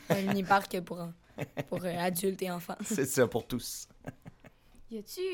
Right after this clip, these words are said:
Speaker 3: une chanson ou un artiste qui t'a, comme, marqué le plus, que t'as dit, « Wow, c'est mon coup de cœur » ?
Speaker 2: Euh, l'année passée, j'étais encore, euh, bénévole au F M E et, euh, je connaissais un petit peu Clay and Friends.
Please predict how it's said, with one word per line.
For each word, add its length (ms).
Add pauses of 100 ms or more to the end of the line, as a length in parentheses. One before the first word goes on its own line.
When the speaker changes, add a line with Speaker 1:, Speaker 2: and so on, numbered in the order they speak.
(120)
Speaker 3:
une 120
chanson 600
ou 60
un 120
artiste 460
qui 100
t'a, 220
comme, 400
marqué 400
le 120
plus, 220
que 80
t'as 160
dit, « 140 (180)
Wow, 300 (200)
c'est 140
mon 140
coup 200
de 60
cœur » ? 260 (560)
Speaker 2:
Euh, 340
l'année 400
passée, 840
j'étais 380
encore, 360
euh, 180
bénévole 480
au 160
F 80
M 220
E 180 (140)
et, 360
euh, 200
je 120
connaissais 440
un 100
petit 300
peu 220
Clay 380
and 140
Friends. 640